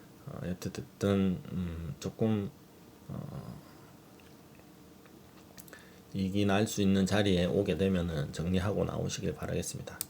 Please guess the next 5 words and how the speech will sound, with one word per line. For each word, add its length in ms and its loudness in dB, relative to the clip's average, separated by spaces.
그리고 340 -4
카카오 380 0
게임즈는, 640 2
네, 240 -6
계속해서, 560 -4